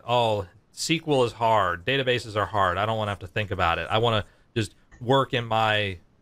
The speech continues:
programming language of choice and not have to think about it." And I,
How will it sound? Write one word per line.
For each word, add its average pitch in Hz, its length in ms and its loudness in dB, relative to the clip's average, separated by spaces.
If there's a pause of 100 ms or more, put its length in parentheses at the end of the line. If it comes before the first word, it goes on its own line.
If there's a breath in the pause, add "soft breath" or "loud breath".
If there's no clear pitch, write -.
(120)
programming 117 440 2
language 104 340 -2
of 101 100 -6
choice 101 460 -2
and 98 140 -10
not 104 160 0
have 101 160 -2
to 98 60 -18
think 95 200 -6
about 87 280 -4
it." - 180 -10 (1200)
And 113 500 -2 (3250)
I, 104 300 0